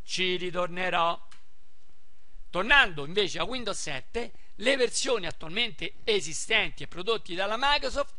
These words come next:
in ordine di prestazioni e funzioni sono Windows seven Start Edition, Windows seven Home Basic, Home Premium,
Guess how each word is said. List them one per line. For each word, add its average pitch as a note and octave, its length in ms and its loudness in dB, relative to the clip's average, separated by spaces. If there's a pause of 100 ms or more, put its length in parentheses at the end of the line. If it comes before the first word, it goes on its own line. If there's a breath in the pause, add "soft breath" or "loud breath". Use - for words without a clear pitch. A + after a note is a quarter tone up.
in F3 180 0
ordine D3 400 2
di F#3+ 140 -4
prestazioni F#3+ 680 -2
e D3+ 40 -4
funzioni B3+ 640 0
sono F3+ 500 4 (360 soft breath)
Windows C4+ 500 0
seven G#3+ 600 4
Start A3+ 460 4
Edition, G3+ 720 -2
Windows F#3 420 -4
seven G#3 460 2
Home G3+ 340 2
Basic, E3+ 580 2 (460 soft breath)
Home B3+ 320 6 (100)
Premium, F3 600 0